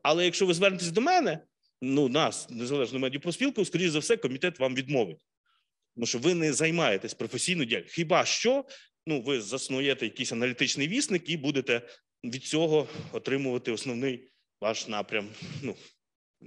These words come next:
доходу, да? Е, тому треба, щоб були ці організації.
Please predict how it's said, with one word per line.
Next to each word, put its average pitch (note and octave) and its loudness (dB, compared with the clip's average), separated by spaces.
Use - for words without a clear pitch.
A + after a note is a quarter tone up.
доходу, A2+ 2
да? B2+ -8
Е, A2+ -4
тому G#3+ 4
треба, G3 4
щоб C#3 -2
були D#3 2
ці C#3+ 2
організації. A#2+ 0